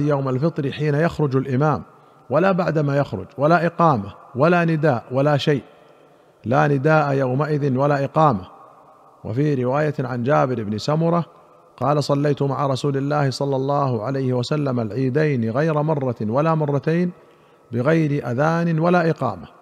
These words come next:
وأخرج البخاري ومسلم عن ابن عباس رضي الله عنهما أن رسول الله صلى الله عليه وسلم خرج يوم عيد، وفي رواية يوم أضحى أو فطر، فصلى ركعتين لم يصل قبلها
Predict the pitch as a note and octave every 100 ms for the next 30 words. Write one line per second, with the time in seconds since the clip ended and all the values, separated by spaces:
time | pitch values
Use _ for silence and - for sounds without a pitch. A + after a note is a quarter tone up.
0 | - - _ _ _ C#3+ F3+ F3+ F3 E3
1 | C#3+ C#3 D3+ D#3 F3+ E3 C3 D#3+ - D3+
2 | D#3+ C#3 - D3 C#3 C3 C#3 C#3 D3 B2+
3 | C3+ C3+ C3+ B2+ B2 A#2+ C#3+ C#3+ B2+ C#3
4 | D#3+ - - - _ _ _ - C#3+ D3+
5 | D3 D#3+ D3 D3+ E3+ E3 E3+ D#3+ D3+ D#3
6 | C#3+ B2+ D3 C#3 C#3 C3 E3 F3 F#3 F#3
7 | - _ _ - E3 F3 D3 C#3 D#3+ E3
8 | C3+ D3 F#3 F#3+ - - - - _ _
9 | A2+ C#3 D#3 C#3+ D#3+ D#3 C#3+ D3 C#3+ C#3
10 | C#3 D3+ B2+ C3 C#3 A#2+ E3 E3 - -
11 | - - _ - B2 E3 D3+ C#3+ C3+ C#3
12 | A#2 C3+ D#3 E3+ F3+ F3 - - D#3 D#3
13 | C#3 D#3 D#3 C#3+ - C3 C#3+ D3+ D3 D3